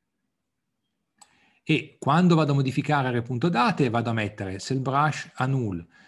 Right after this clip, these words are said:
sintomi a null, media sintomi e media diagnosi a null,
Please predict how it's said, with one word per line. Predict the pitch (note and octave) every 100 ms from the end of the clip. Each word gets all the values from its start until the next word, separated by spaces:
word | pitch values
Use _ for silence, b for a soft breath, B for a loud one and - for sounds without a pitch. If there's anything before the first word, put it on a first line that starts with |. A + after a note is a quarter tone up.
| b
sintomi | - - C3+ C#3+ C#3+ D3+ D3 D3+ -
a | A#2
null, | B2+ D3+ A#2 G#2
media | G#2+ B2+ C3+
sintomi | - C#3 A#2 F#2+ F#2
e | -
media | A2 G#2+
diagnosi | G2+ G2+ F2+ A#2
a |
null, | E3 D#3+ F#3